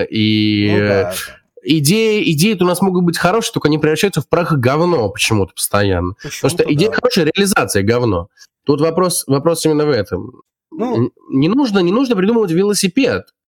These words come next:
Speaker 1: Типа, все уже придумано.
Speaker 2: Ну, так-то да, но не знаю, просто, э, даже вот если ты, м, потом посмотришь, есть такая, э, это,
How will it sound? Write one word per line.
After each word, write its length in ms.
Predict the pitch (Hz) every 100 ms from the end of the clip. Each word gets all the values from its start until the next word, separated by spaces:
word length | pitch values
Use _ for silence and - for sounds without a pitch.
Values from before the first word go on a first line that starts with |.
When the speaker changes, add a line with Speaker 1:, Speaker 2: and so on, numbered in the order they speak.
| _
Speaker 1:
Типа, 500 | - 113 110 95 90 - _ _ _ _ _
все 180 | - 165
уже 140 | 226
придумано. 540 | 247 220 277 147 92 - _ _ _
Speaker 2:
Ну, 220 | - 208 196
так-то 420 | 190 220 - 175
да, 400 | 127 190 233 247
но 240 | 151 147
не 800 | 175 175 170 156 127 123 131 131
знаю, 400 | 131 170 147 101
просто, 540 | 87 135 - 170 151 - _ _ _
э, 640 | - 147 151 151 147 139 - _
даже 300 | 135 160 147
вот 180 | 147 143 -
если 420 | 143 151 151 -
ты, 160 | 139 151
м, 840 | 139 127 98 123 135 135 135 123
потом 340 | - 131 139 123
посмотришь, 800 | 127 - 165 226 226 160 135 131
есть 280 | 135 127
такая, 640 | 131 123 127 120 113 110 98
э, 540 | 110 110 110 110 107 101
это, 300 | - 95